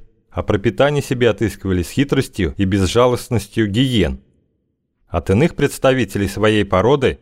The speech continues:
этот типчик отличался разве что юркими движениями, характерными для мелких хищников – да и эмблемами в виде дубовых веточек, украшавших засаленные петлицы его гимнастёрки.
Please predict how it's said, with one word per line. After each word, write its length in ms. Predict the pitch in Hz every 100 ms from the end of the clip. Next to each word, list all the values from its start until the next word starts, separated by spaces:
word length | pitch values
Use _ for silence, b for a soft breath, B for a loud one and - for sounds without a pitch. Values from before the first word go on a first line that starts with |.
| -
этот 340 | 101 104 -
типчик 400 | - 156 - 110
отличался 640 | - - 98 123 127 -
разве 240 | 107 98 98
что 160 | -
юркими 460 | 95 107 127 120 98
движениями, 840 | 87 87 78 127 131 110 85 69 -
характерными 680 | 101 110 - 135 110 101
для 180 | 98 104
мелких 360 | 123 107 - 98
хищников – 720 | - 165 - 85 - 76 _ _
да 160 | 95 98
и 100 | 101
эмблемами 560 | 98 104 127 139 120
в 60 | 95
виде 300 | 85 117 117
дубовых 500 | 101 90 101 120 -
веточек, 680 | 127 131 - 90 90 - _ _
украшавших 640 | 92 104 98 113 104 107
засаленные 600 | 87 98 95 110 107 98 92
петлицы 480 | 101 101 117 -
его 200 | 98 98
гимнастёрки. 840 | 90 92 110 123 - 82 - 76